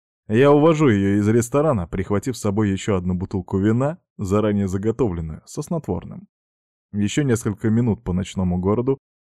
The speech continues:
и она вырубается на ходу машины. Готово. Остаётся только отвезти её в тихое местечко и дать отцу знать, что всё идёт по плану. Я не стал писать, сразу позвонил.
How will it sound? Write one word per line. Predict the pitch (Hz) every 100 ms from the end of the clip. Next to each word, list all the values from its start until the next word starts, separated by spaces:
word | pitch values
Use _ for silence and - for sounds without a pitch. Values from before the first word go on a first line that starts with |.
| _ -
и |
она | 147 147
вырубается | 120 113 107 120 110 104
на | 101
ходу | - 92 92
машины. | 87 87 - - - _ _ _ -
Готово. | 131 135 117 - 90 87 - _ _ _ _ _ _ _
Остаётся | 110 101 123 147 143 117
только | 131 120 107
отвезти | 104 104 -
её | 117 101
в | -
тихое | 113 - 101
местечко | 101 - 143 - - 95
и |
дать | 95 117 117
отцу | 98 - 120
знать, | 92 90 101 139 123
что | - 95 -
всё | - 104
идёт | 95 95 -
по | 92
плану. | 107 98 92 - _ _ _ _ _ -
Я | 107 127
не | 156
стал | - 190 123
писать, | 110 98 95 87 - _
сразу | - 135 139 90
позвонил. | 85 95 95 101 92 80